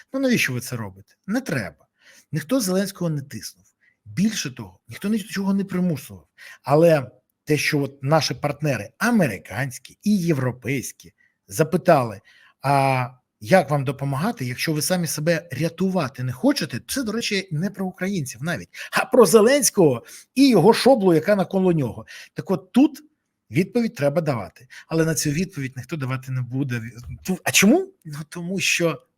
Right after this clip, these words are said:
вона неприємна, ця відповідь. Ну, не можна сказати, що невігласи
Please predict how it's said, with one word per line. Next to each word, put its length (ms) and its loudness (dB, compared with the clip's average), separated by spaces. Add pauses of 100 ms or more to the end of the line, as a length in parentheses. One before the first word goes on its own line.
вона 280 -2
неприємна, 640 -2
ця 180 -6
відповідь. 560 -8 (500)
Ну, 100 2
не 80 4
можна 240 2
сказати, 400 -2
що 160 -4
невігласи 720 2